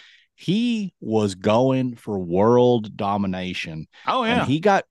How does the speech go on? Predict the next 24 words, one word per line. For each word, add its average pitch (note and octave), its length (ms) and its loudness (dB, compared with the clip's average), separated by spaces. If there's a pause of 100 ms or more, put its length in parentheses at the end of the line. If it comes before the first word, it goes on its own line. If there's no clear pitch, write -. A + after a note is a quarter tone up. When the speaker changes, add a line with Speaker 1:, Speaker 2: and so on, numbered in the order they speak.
Speaker 1:
and G#2+ 180 -4
he C#3 120 2
got G#3 300 0
close. F#3 800 0
I A2+ 60 -4
mean, A#2 180 0
like, C#3 200 0
Speaker 2:
Mm-hmm. E3 160 -2 (120)
Speaker 1:
closer F#3 540 4
than, A#2+ 280 -6
it, B2+ 180 -6
it, B2 120 -8
you C3 80 2
know, A#2+ 80 2
Norm D#3 240 4
Macdonald C#3+ 520 2
made A#2+ 160 -2
a G#2+ 100 -4
big G#2+ 240 -10
joke G2 320 -4
about G2 200 -4
it. F#2+ 60 -4
He G#2 60 -4
goes, F#2+ 320 -4